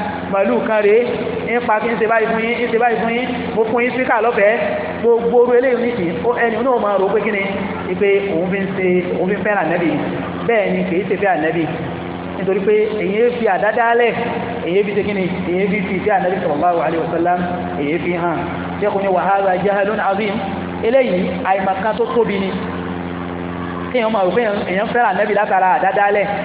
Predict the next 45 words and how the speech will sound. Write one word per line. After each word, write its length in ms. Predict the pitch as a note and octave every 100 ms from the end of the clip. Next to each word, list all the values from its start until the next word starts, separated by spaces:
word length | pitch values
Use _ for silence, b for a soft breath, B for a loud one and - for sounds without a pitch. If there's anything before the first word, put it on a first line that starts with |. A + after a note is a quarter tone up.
| - -
Wal 200 | F3+ F#3+
mahabbatu 600 | F#3+ G#3 A#3+ A3 G#3+ A3+ B3+ D4 D4 - -
taqtadi 520 | - F#3+ G3 A#3 B3 A3+
taslima 680 | - G#3 G3+ G#3 A#3 G#3+ A3+ C4
lil 180 | G#3 G3
mahbub. 400 | F#3+ F3 F3+ E3+ F#3 - - - -
Ní 120 | - A#3
tá 120 | C4+
à 80 | B3+
ń 40 |
pè 140 | A#3+ B3
nífẹ̀ẹ́, 460 | G3 A#3 F#3 G3 - - - -
ìdájọ́ 380 | F#3 A3+ B3+ B3+
tí 80 |
ìfẹ́ 180 | C4+ G#3+
máa 160 | A3 G#3+
ń 40 |
gbé 140 | G#3 B3
wá, 160 | A#3+ A#3+ A#3+ A#3+ A#3+ -
òun 180 | F3+
náà 140 | A#3+ G#3
ni 60 |
pé 120 | G3 G#3+
kí 100 | G#3+
ni? 100 | G3 F#3+ F3+ F3
Èèyàn 260 | E3+ G3+
máa 180 | A3 G#3
ń 60 | A3
ju 140 | F3
pẹ́ 200 | G3 A3+
ju 140 | A3+ G#3+
tẹ́lẹ̀, 440 | F3+ F#3 G#3+ A3+ F#3+ F#3 F3 - -
èèyàn 220 | F3+ G3+
ó 100 | A#3+
ju 140 | A#3+
pa 120 | F3 G#3+
ju 120 | F#3
tẹ́lẹ̀ 300 | F#3+ A3 A3+
fẹ́ni 240 | G#3 G3
tá 100 | A3+
a 80 | G3+
bá 100 | F#3+
ń 60 | G3
fẹ́ràn 300 | G3 G3 E3+
ni. 80 | D3